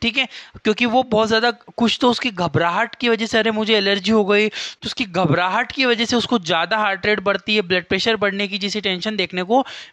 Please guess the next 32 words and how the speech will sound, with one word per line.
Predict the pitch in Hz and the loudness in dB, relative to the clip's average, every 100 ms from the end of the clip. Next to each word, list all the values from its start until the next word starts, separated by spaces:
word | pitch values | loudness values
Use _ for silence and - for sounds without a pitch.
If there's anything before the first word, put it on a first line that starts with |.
| - | -2
मिलेगी, | 240 196 147 - - _ - | 0 0 -2 -8 -16 _ 0
तो | 247 | 0
हमें | 233 | 2
पेशेंट | 233 214 196 233 | 0 0 0 -2
को | 226 | 0
भी | 214 | 0
मेंटेन | 233 190 175 208 | 2 -2 -2 -4
करके | 214 175 - 262 - - - | -4 -4 -2 -2 -4 -10 -2
चलना | 190 185 175 | 0 0 0
होता | 151 143 | 0 -4
है। | - - | -6 -4
तो | 247 | 0
सबसे | 214 220 262 | 2 0 0
पहले | 240 247 | 0 2
सुपाइन | 240 226 202 214 | 2 2 0 -2
पोजीशन | 214 196 196 247 | -2 0 -2 -2
प्रो-, | 214 156 143 | -2 -2 -2
प्रोवाइड | - 160 143 | 0 0 -2
को। | - - | -8 -2
अब | 226 233 | 0 0
आते | 226 | 0
हैं | 254 | -2
ट्रीटमेंट | 240 165 139 135 | -4 -10 -10 -10
पे। | - 131 _ _ _ _ _ _ _ _ _ _ _ - - - | -10 -10 _ _ _ _ _ _ _ _ _ _ _ -20 -20 -16
सबसे | - 254 233 - 302 | -4 -4 -2 0 2
पहले | 294 220 196 233 - | 2 2 2 2 0
हम | - 196 | -4 0
लोग | 208 233 | 2 2
को | 254 | 0
क्या | 233 240 | 0 -2
करना | 233 208 196 | -2 -2 -2
है, | 196 226 | -2 -4